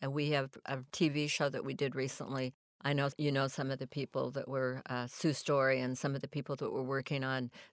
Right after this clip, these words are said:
the Bridge, uh, Rail Foundation. And thank goodness, I guess it's been passed now. I don't know how long it will take them to,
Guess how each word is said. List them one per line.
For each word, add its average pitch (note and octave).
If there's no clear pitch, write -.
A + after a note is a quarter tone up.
the C#3+
Bridge, C#3
uh, C3+
Rail C3+
Foundation. C#3
And C3
thank C3+
goodness, C#3
I C3
guess C#3
it's C3+
been B2+
passed C#3+
now. C3
I B2+
don't C3+
know C3
how C3
long C3
it -
will B2
take -
them B2+
to, B2+